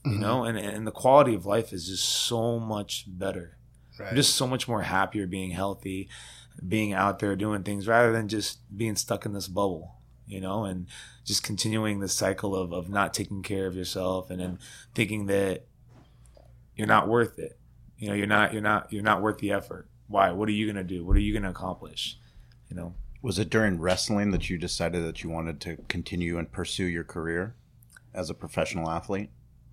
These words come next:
Speaker 1: Um, I kinda,
Speaker 3: Or
Speaker 1: I
Speaker 3: did
Speaker 1: just
Speaker 3: that happen later?
Speaker 1: It, you know, it was, it was kinda, you know, I, I wanted to wrestle in high school. I mean, I, I wanted to wrestle in, in college. It was, it was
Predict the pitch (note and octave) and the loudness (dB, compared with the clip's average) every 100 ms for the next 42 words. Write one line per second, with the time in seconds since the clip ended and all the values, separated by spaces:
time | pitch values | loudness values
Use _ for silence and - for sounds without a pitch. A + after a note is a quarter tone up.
0 | - - - - B2+ E3 F#3+ F#3+ E3+ - | -20 -20 -20 0 8 10 10 8 4 -8
1 | - - - - - - - G#3 G#3 F#3 | -18 -20 -20 -20 -14 -8 2 4 4 2
2 | C3 E3+ F2+ G2 F#2+ - F2 F2 D#2+ E2 | 2 4 4 2 0 0 -2 -2 -4 -8
3 | - - - - B2+ C#3 C#3 D#3+ E3 C3+ | -10 -20 -20 -4 -4 4 6 8 8 6
4 | A#2 B2+ A#2 - E3 C#3 G2 F#2 - - | 2 0 0 4 6 6 2 -12 -18 -20
5 | - - - - - - - - - B2+ | -20 -20 -18 -18 -18 -20 -20 -18 -2 6
6 | A#2+ A#2+ C3 E3+ F3+ A2+ A2 A2 A2+ F#2 | 10 10 10 8 8 4 2 2 0 -2
7 | G2 F#2+ - A2+ B2 - - - - A2+ | -4 -4 -4 -6 -8 -14 -18 -12 4 6
8 | C3 C3 B2+ A#2 A#2 C3 C3 - A2+ - | 10 10 10 8 6 2 -2 0 0 0
9 | A2+ G2+ F#2+ F#2+ - F#2 G#2 C#3+ C#3+ - | -6 -6 -10 -10 0 4 6 4 2 -6
10 | - - G#2+ A2 G2+ G2 - | -8 -6 0 2 2 0 -4